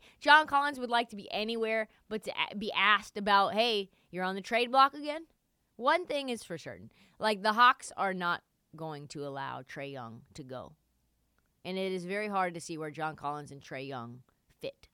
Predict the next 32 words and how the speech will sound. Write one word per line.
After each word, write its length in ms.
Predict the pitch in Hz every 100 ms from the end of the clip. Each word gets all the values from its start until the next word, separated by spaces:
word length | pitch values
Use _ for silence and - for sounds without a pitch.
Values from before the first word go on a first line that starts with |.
| _
on 120 | 160 165
a 60 |
team 280 | - 160 156
that 100 | 151
is 120 | 143
centered 380 | - 170 156 151
on 160 | 139 143
a 60 |
guy 400 | 139 151 151 147 - _ _
who 240 | - 294 302
really, 420 | 349 349 320 285 _ _
his 220 | 277 262
first, 380 | - 247 262 -
second, 300 | 240 233 226
and 120 | 202
third 180 | 196 180
option 340 | 156 156 143
is 120 | 139 -
to 100 | -
score. 360 | - - - _ _ _ _ _ _
His 160 | 247 -
fourth 340 | 302 320 311
option 400 | 262 262 - 233
is 120 | 208
to 240 | - 185 156 _ _ _ _ _ _
lob 320 | 190 170 165 139
the 80 |
ball 300 | 139 147 143
up, 180 | 147 - - _ _ _ _ _
really 420 | 208 302 294 247
to 120 | -
keep 280 | 214 - 190